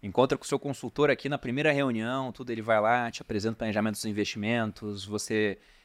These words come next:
é, vê o quanto vai investir por mês, ele te mostra uma carteira ideal pro seu perfil, coloca lá a sua meta de acumulação de patrimônio, porque ele calculou o quanto você vai precisar pra se aposentar,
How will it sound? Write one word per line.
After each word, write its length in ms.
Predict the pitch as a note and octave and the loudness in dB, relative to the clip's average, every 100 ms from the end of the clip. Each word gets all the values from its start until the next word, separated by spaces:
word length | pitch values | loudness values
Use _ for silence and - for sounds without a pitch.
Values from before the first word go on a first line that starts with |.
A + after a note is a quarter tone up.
| - | -2
é, 360 | A2 G#2 G#2 | 2 4 4
vê 140 | F#2+ A#2 | 2 2
o 60 | |
quanto 220 | A2+ A#2 - | 2 -2 0
vai 120 | A#2 | 0
investir 300 | G#2+ G2 - | 0 -4 -4
por 180 | A2+ G2+ | -6 -2
mês, 400 | A#2 A#2 G#2 G#2+ | 0 2 0 -4
ele 100 | G2+ | -6
te 120 | G#2+ | 0
mostra 220 | A2 - | 0 2
uma 120 | A#2 | -2
carteira 600 | - G2 - A#2 A#2 G#2 G#2 | -2 -6 -2 -2 0 0 -2
ideal 280 | G#2 G#2+ | 4 6
pro 140 | G#2+ G#2+ | 6 0
seu 160 | A2+ | -8
perfil, 680 | F#2+ G#2 - A2 A2+ A2 G#2+ _ _ _ | -6 -10 -6 -2 -2 -2 -6 _ _ _
coloca 340 | A#2 C3 - | 8 10 10
lá 100 | C3 | 6
a 20 | B2+ | 4
sua 200 | - B2 | 4 4
meta 300 | B2 C3+ B2 | 4 2 0
de 60 | |
acumulação 500 | A#2+ B2 A#2 A2 A2+ | -2 0 0 0 -2
de 60 | A2 | 0
patrimônio, 600 | A2 - G#2+ G#2+ A#2 G#2+ | 0 2 -2 0 0 -2
porque 360 | - G2+ - | -6 -12 -4
ele 100 | G#2+ | -2
calculou 440 | G#2+ A2 G#2+ A2 G#2 | 4 2 2 0 0
o 20 | |
quanto 160 | A#2 A2 | 0 -2
você 80 | |
vai 40 | A2 | -4
precisar 300 | - G#2+ G#2+ | -4 2 2
pra 100 | A2 | 2
se 80 | - | -8
aposentar, 800 | - G2+ G#2 F#2 G2+ G#2+ A2 | -6 -4 -4 0 2 4 2